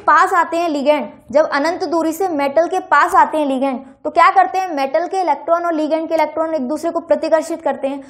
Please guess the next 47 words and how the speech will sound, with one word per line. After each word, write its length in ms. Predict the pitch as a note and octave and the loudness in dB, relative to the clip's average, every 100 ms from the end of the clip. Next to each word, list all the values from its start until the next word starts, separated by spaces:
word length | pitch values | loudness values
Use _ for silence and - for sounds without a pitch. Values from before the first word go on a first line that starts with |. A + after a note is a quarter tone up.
| - | -10
तो 60 | C4 | -6
डी 200 | A3+ F4+ | -2 4
ऑर्बिटल 420 | F#4+ F4+ F4 F4 | 4 4 0 -2
जो 100 | D#4+ | 0
है 60 | D#4+ | -2
वो 120 | D#4+ | -2
दो 160 | B3 C#4 | -2 -2
भागों 280 | B3+ G3 G3 | -2 -6 -8
में 100 | G3 | -8
टूट 200 | - C4 | -8 -6
जाती 340 | C4+ B3 B3+ B3 | -4 -6 -6 -8
है। 80 | B3 _ _ | -10 _ _
अष्टफलकीय 480 | C4 - C4+ C4 D4 | -10 -4 -2 0 -2
संकुलों 320 | D4+ C#4 D4 | -2 0 0
में 100 | D4+ | 2
यही 180 | C#4+ D4 | 0 0
तो 120 | E4+ | 0
हुआ 160 | E4+ F4+ | 0 0
था। 240 | G4 D#4 B3 - | 0 -6 -8 -14
यहाँ 200 | A#3 B3 | -8 -4
हम 120 | C4+ C4+ | -4 0
दोनों 240 | C#4 D4 | 0 2
का 160 | D#4 E4 - - _ | 0 -2 -4 -20 _
कंपैरेटिव 540 | C#4+ C#4 D4+ D#4+ F4+ | -4 2 2 2 -2
स्टडी 260 | E4+ E4 E4+ | -2 -2 0
लेकर 260 | D#4+ D#4 E4+ | 0 0 -2
चलें 320 | D#4 C#4 E4+ | -2 -2 -4
तो 380 | - - _ C#4 | -10 -20 _ -4
साथ 300 | D4 C#4 C#4 | 0 2 2
साथ 100 | D#4 | -2
दिखाते 420 | C4+ B3+ B3+ D4 | 0 -4 -4 -4
भी 80 | D4 | -4
जाते 260 | C4 A#3 C4 | -4 -4 -6
हैं। 140 | D#4+ - - _ - | -8 -12 -20 _ -8
ये 160 | C4 F4+ | 0 0
था 240 | F4+ D4 - | 2 0 2
अष्टफलकीय 520 | C4 - B3 A3 A3+ | -4 -4 -4 -4 -6
संकुल। 380 | A3 G#3 G3 G3+ - _ - | -8 -10 -12 -14 -18 _ 0
और 100 | B3 | 2
अष्टफलकीय 600 | C#4 E4+ E4 D#4+ D4+ E4+ | 2 0 -2 -2 0 -2
में 120 | F4 | 0
क्या 120 | E4+ | 0
होता 200 | D#4+ D#4+ | 0 0
है 120 | E4 | -2
हम 240 | D#4 C#4 B3 | -2 -2 2
जानते 340 | B3+ C4+ C4+ | 2 0 -2
हैं, 180 | D#4 E4 | -4 -6